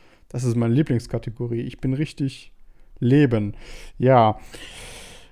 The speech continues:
X-L-Test, bist du Yin oder Yang? Das ist aber, finde ich, ein bisschen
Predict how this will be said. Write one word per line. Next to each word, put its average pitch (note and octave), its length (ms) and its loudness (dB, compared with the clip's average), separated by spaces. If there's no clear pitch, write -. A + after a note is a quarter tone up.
X-L-Test, F3 1000 4
bist - 280 2
du D#3+ 100 2
Yin G3 340 2
oder D#3+ 240 0
Yang? A#2+ 380 0
Das C#3+ 100 -4
ist D#3+ 60 0
aber, F3+ 100 2
finde E3+ 180 4
ich, D#3 60 6
ein C3+ 60 6
bisschen F3 540 -2